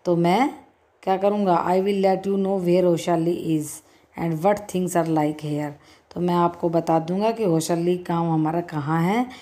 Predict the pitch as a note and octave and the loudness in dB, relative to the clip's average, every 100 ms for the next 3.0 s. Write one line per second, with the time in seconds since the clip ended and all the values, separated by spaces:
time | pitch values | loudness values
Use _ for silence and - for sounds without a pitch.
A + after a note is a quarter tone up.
0 | - _ - E3 E3 F#3 - F3 F3 E3+ | -20 _ -4 -2 -2 -4 -6 -8 -4 -4
1 | - E3 - D3+ D3+ E3+ - D3+ D#3+ G#3+ | -6 -8 -4 -4 -2 -6 -4 -4 2 4
2 | D4 - _ _ _ - E3 D3 C#3+ | 4 -2 _ _ _ -12 -4 -4 -4